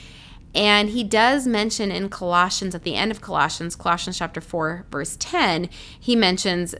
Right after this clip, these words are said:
that Mark is with him as well, that Mark has been there. So Mark is not in prison with Paul, but he's in Rome, and it seems that he's, he visits often both Peter and Paul, while Paul and Peter are in Rome.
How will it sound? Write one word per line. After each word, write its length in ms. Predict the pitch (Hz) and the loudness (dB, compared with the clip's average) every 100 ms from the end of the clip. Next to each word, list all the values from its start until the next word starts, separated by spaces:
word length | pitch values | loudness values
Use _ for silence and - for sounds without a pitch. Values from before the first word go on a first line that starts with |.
| - | 0
that 420 | 175 156 - - | 4 4 4 -4
Mark 400 | 190 175 147 - | 0 2 0 -2
is 220 | - - | -6 -4
with 160 | 151 - | -6 -4
him 120 | 156 | -4
as 140 | 139 | -4
well, 440 | 185 247 180 147 147 | 4 6 6 4 2
that 140 | 160 | -2
Mark 220 | 165 165 | 0 -2
has 200 | 175 165 | -4 -6
been 240 | 170 165 160 | -2 -2 0
there. 280 | 156 151 156 - - | 0 -2 -4 -14 -12
So 260 | - 240 220 | 4 4 6
Mark 280 | 233 285 | 6 6
is 140 | 427 - | 6 4
not 240 | 220 196 | 4 4
in 160 | 180 175 | 0 -4
prison 720 | - - 311 254 180 151 160 | -6 2 2 4 2 2 -2
with 200 | 175 - | -4 -6
Paul, 560 | - 160 147 117 160 202 - - - | -2 0 2 0 -2 -6 -16 -20 -12
but 460 | 180 214 185 - | 4 6 6 4
he's 240 | 202 233 202 | -4 0 4
in 220 | 202 185 | 4 4
Rome, 540 | 220 262 196 170 180 208 - - | 6 6 6 2 -2 -6 -16 -2
and 120 | 208 | 0
it 120 | 214 | 2
seems 500 | - - 311 370 359 | 0 2 4 4 2
that 220 | - 220 196 | 6 4 4
he's, 480 | 226 202 185 - - - | -4 -4 -6 -10 -14 -20
he 200 | - - | -16 -2
visits 520 | 220 190 220 269 262 - | 2 6 6 4 0 -2
often 440 | - 175 175 285 302 | 2 2 4 4 4
both 260 | 240 208 | 4 0
Peter 380 | - 214 202 196 | -4 -2 0 0
and 240 | - 156 170 | 0 -4 -6
Paul, 380 | - 139 113 165 | -2 0 0 0
while 140 | 160 | -4
Paul 460 | - - 170 160 160 | -4 0 2 2 -2
and 280 | 160 160 | -6 -6
Peter 360 | - 170 156 139 | -8 -6 -4 -4
are 240 | - 160 | -2 -2
in 240 | - 156 156 | -4 -6 -6
Rome. 360 | 123 117 135 | -4 -4 -4